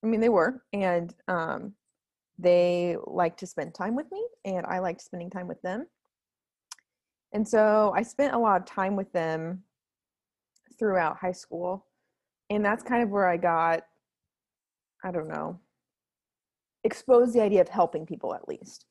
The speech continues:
whether that's through ministry, through a job, whatever that is. Um, I realized that that was something that I wanted to do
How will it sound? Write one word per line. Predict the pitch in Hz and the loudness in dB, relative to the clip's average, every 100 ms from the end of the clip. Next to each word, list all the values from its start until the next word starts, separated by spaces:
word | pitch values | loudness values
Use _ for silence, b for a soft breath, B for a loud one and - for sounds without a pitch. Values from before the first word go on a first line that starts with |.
| - | -2
whether | 220 220 | 2 4
that's | 196 165 | 4 2
through | - 311 | -2 -4
ministry, | 285 254 247 - 220 208 208 - | -2 -2 -4 -6 -4 -4 -6 -4
through | 220 | -2
a | 214 | -2
job, | 175 170 175 - - | -4 -6 -8 -8 -6
whatever | 185 175 175 | -2 0 0
that | 160 156 - _ - | 0 -2 -6 _ -10
is. | 175 160 160 - _ _ _ _ _ _ | -6 -4 -6 -12 _ _ _ _ _ _
Um, | 202 180 160 160 165 - | -4 0 0 -4 -8 -4
I | 185 | 0
realized | 185 180 175 175 180 | 0 2 4 4 2
that | 190 | -4
that | - | -4
was | - | -6
something | 185 175 | -8 -8
that | 160 | -6
I | 156 156 | -4 -4
wanted | 160 156 | -4 -6
to | 170 | -12
do | 165 143 147 233 | -10 -6 -4 -4